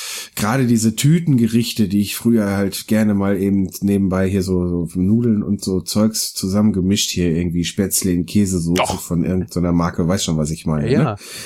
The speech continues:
Speaker 1: So als junger Mann benutzt habe, so. Das ist sowas von heftig. Also wenn du zunehmen musst, dann isst Rahmnudeln und sowas. Das funktioniert.
Speaker 2: Was denkst du, wie viel Kalorien hat eine Tafel Schokolade? Eine Tafel von hundert Gramm.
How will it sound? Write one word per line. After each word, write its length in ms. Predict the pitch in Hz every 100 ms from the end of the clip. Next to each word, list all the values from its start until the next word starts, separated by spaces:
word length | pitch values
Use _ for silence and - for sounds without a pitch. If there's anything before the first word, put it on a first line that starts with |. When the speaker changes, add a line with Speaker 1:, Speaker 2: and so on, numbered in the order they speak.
| - -
Speaker 1:
So 140 | 113
als 160 | - -
junger 260 | 131 135
Mann 240 | 110 104 101
benutzt 460 | 104 92 92 -
habe, 280 | 85 80 78
so. 200 | 82 80
Das 200 | 85 90
ist 440 | - 110 - - -
sowas 500 | 165 196 151 147 -
von 300 | - 101 98
heftig. 500 | 139 165 - 101 -
Also 220 | 92 95
wenn 120 | 110
du 120 | 104
zunehmen 680 | - - 214 147 110 107 98
musst, 600 | 90 92 - - - - _ - - - _
dann 240 | 104 95
isst 280 | - 107 -
Rahmnudeln 640 | 82 151 180 196 202 196 185
und 200 | 127 131
sowas. 440 | 110 90 80 - - - _ -
Das 220 | 92 -
funktioniert. 640 | - 110 123 107 82 120
Speaker 2:
Was 360 | 139 160 - -
denkst 420 | 123 147 - -
du, 240 | 135 131
wie 80 | 135
viel 160 | - 120
Kalorien 540 | - 123 120 123 117
hat 160 | 117 - - -
eine 300 | 110 113 -
Tafel 600 | 104 110 - 110 104 107
Schokolade? 640 | - - 98 85 - -
Eine 220 | 113 151
Tafel 320 | - 131 131 131
von 220 | 120 117
hundert 340 | 131 120 -
Gramm. 280 | - 67 -